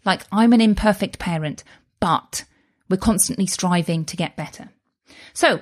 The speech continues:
I hope that has given you a few thoughts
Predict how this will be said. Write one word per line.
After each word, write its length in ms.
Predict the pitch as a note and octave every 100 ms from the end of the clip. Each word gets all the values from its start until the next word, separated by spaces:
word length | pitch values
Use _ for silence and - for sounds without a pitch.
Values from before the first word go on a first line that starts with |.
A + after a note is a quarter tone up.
| -
I 80 | A#3
hope 440 | - C4+ F4 F4
that 240 | B3 A3+
has 180 | - G3
given 320 | - G#3 G3
you 220 | F3+ F3 -
a 40 |
few 500 | - - G#3+ B3+ D4+ -
thoughts 680 | - - F3 C#3 - - -